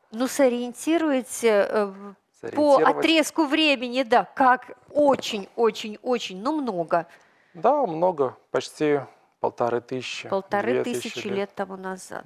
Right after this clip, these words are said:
Speaker 2: Да.
Speaker 1: Юрий, вы всегда были таким любознательным, интересующимся, или это уже учёба в школе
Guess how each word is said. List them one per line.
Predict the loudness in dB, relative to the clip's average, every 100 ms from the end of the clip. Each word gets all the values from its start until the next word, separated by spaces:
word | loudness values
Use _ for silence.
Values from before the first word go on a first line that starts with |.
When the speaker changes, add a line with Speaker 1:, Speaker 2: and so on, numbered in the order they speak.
| -14
Speaker 2:
Да. | -14 -14 _ _ -20 -20 -16 -14 -14 -16 _
Speaker 1:
Юрий, | -10 -6 -4 -4 -8 -14 -16
вы | -2 -2
всегда | 0 -4 2 2 4
были | -2
таким | -2 -4 -4 -6
любознательным, | -6 -2 -2 -4 -6 -4 -4 -6 -6 -4 -4 -6
интересующимся, | -4 2 4 4 2 2 2 2 0 -2 -4 -4 -4 2 2
или | 0 2 4 6 4
это | 4 2 2
уже | -2 0 2 4 4
учёба | 2 -8 -6 -4 0 0
в | -2
школе | -10 -2 2 2 2 0